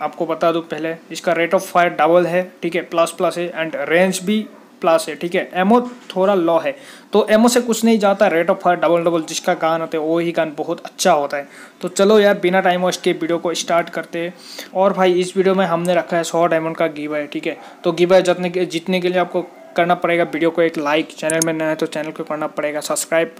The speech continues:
और bell icon भी दबा देना होगा, उसके बाद share भी करना होगा, ठीक है। और नीचे आपका आईडी कमेंट्स कर दो, ठीक है। तो चलो यार, आओ शुरू करते हैं अपना number tips one की तरफ। Tips one में आता है आपका जो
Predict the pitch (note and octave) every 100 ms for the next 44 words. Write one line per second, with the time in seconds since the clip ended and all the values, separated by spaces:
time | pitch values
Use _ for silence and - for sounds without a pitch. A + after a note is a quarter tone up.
0 | - - D3+ D3+ D3+ D3 - - - -
1 | D3+ D#3+ D#3 E3 D#3+ D#3 D#3 D#3 D#3 D3
2 | D3 D3 D3 D#3+ D#3 D#3 - - D3+ D3+
3 | D#3 D3 C#3 C3 B2+ C3 - C#3+ B2+ -
4 | - - E3 F3 F3 F3 F3 F3+ F3+ E3
5 | F#3 D#3+ E3 E3 D#3+ D#3+ D3+ D3 C3+ C3
6 | D3 C#3+ D3+ - - - - E3+ F3 F3+
7 | - - - - F#3 F#3 F#3+ F3+ F3+ D#3
8 | F3+ F3 - - - E3 E3+ E3 E3 E3+
9 | E3+ - - E3+ F3 E3 E3 E3 - F#3
10 | F3+ - - F3 E3+ E3+ F3 F3+ F3+ -
11 | - - G3 - F#3+ G3 F#3+ E3+ F#3 E3
12 | - E3+ G#3 - - - - - - -
13 | F#3 G3 A3